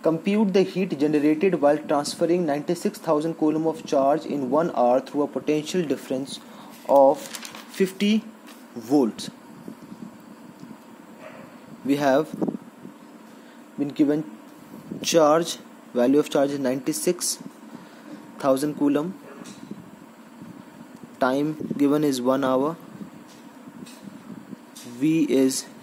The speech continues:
fifty volt. We have to find out the heat generated. We'll find out the heat generated. See, the heat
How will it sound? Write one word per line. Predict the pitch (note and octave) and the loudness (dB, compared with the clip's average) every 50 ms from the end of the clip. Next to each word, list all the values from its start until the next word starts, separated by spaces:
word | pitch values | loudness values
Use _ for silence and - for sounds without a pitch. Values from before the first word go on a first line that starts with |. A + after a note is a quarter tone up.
| - - - - - - - | -18 -18 -20 -20 -20 -20 -20
fifty | - - - - - - D#3 - - E3+ E3+ | -20 -20 -18 -6 -4 -2 -2 -2 0 0 0
volt. | C#3 B2+ A#2+ A#2+ A#2+ | 2 2 2 2 4
We | B2+ D3 | 4 2
have | D#3 D#3 D#3 | 2 2 0
to | D#3 | -4
find | D#3 - D#3 D3+ D#3 | -2 -2 0 2 2
out | E3+ E3+ D#3+ | 2 2 2
the | E3+ D#3 | 0 -2
heat | C#3 - - - F#3 G3+ G3+ - - - - - - - - - - - A#3+ | -2 -4 -4 -2 -2 -2 -2 -4 -8 -18 -20 -18 -18 -18 -18 -18 -20 -8 -4
generated. | D3+ D#3 E3 E3 D#3 D#3+ D3 D#3 C#3 B2 - - - - - - - - - - - - - - - - - - - - - - - - - - | -2 0 2 2 2 2 2 0 -2 -6 -6 -8 -16 -20 -20 -20 -20 -20 -20 -20 -20 -20 -20 -20 -20 -20 -20 -20 -20 -18 -16 -16 -16 -18 -12 -8
We'll | B2 C3 B2+ | -6 -6 -6
find | - D3+ C#3+ D3 D3+ | -4 -4 -2 0 0
out | D3+ D#3 D3+ | 0 2 0
the | D3+ | 0
heat | C3+ - - E3+ F#3 F#3+ - - - - - - - - - - | -2 -2 -4 -6 -6 -6 -8 -14 -16 -16 -16 -16 -18 -18 -6 -2
generated. | D3 D3 D3 C#3+ C3 C3+ A#2+ - D3+ E3+ - - - - - - - - - - - - - - - - - - - - - - - - - - - - - - - - - - - - - - - - - - - - - - - - - - - - - - - - - - - - - - - - - - - - - - - - - - - - - - - - - - - - - - - - - - - - - - - - - - - - - - - - | 0 0 2 2 2 0 0 -2 -4 -6 -6 -10 -18 -20 -20 -20 -20 -20 -20 -20 -20 -20 -20 -20 -20 -20 -20 -20 -20 -20 -18 -18 -18 -18 -18 -20 -20 -20 -20 -20 -20 -20 -20 -18 -16 -16 -16 -18 -20 -20 -20 -20 -20 -20 -20 -20 -20 -20 -20 -20 -20 -20 -20 -20 -18 -18 -16 -16 -16 -16 -18 -20 -20 -20 -20 -20 -20 -20 -20 -20 -20 -20 -20 -20 -20 -20 -20 -20 -20 -20 -20 -20 -20 -20 -20 -20 -20 -20 -20 -20 -20 -20 -20 -20 -20 -20 -20 -20 -20 -20 -20 -20 -14 -8
See, | - - - D3 A#2 - - - - - - - - - - - - - - - - - - - - - - - - - - - - - - | 0 4 4 4 4 2 -2 -12 -16 -16 -18 -18 -18 -18 -18 -18 -20 -20 -20 -20 -20 -20 -20 -20 -20 -20 -20 -20 -20 -20 -20 -20 -12 0 2
the | D3+ D3 | 2 2
heat | C3 - - F#3 G#3 A3 A#3+ A#3 - - | 2 2 2 4 6 6 6 4 0 -4